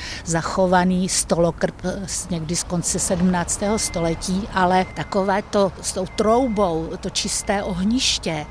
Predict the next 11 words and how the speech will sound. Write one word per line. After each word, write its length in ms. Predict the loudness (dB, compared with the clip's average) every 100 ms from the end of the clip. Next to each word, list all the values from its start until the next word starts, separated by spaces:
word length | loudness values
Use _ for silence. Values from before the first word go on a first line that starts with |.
| -12 -4
zásobník 760 | -4 -2 -2 -2 0 -2 -2
na 140 | -2 -2
vodu, 420 | -2 0 -2 -4
to 80 | -6
je 140 | -6
opravdu 520 | -6 -2 0 0 0 -4
až 160 | -2
druhá 320 | 0 0 0
polovina 500 | 0 0 0 0 0
devatenáctého 800 | 0 -2 -2 -2 -2 -2 -2 -4
století. 560 | -4 -2 -2 -2 -4